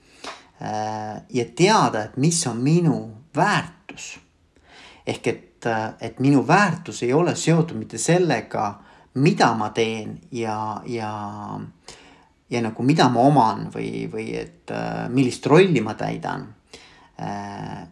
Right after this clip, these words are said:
vaid et, et minu väärikus on seotud minu enda inimeseks olemisega. Et selline inimene, nagu ma olen, see isiksus,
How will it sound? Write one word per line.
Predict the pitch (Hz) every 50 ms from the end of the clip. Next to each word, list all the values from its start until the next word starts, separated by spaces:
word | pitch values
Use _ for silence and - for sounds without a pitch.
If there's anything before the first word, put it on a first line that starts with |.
| - 120
vaid | 120 127 120 120 117
et, | 117 113 - - -
et | - 113 - _ -
minu | 127 123 123 120 113 107 110 110 113
väärikus | 120 135 147 170 180 185 180 143 - - - - - 107 -
on | 113 104 104
seotud | - 135 131 127 113 - - - - - 123
minu | 120 127 135 139 131 113 104 104 101 - - _ _ -
enda | 139 139 156 160 156 135 117 110 104 107 104 - 98 101 90 - -
inimeseks | 123 123 147 147 117 101 - - - - - - - -
olemisega. | - 147 156 147 117 - - - - - - - -
Et | - - -
selline | - 151 160 175 175 151 123 117
inimene, | 120 139 165 190 190 170 - 104 104 104 104
nagu | 104 120
ma | 123 135 165
olen, | 190 185 151 127 110 110 - - - - - - _ _
see | - - 120 120
isiksus, | 131 151 165 165 165 156 165 - - - 131 127 123 - -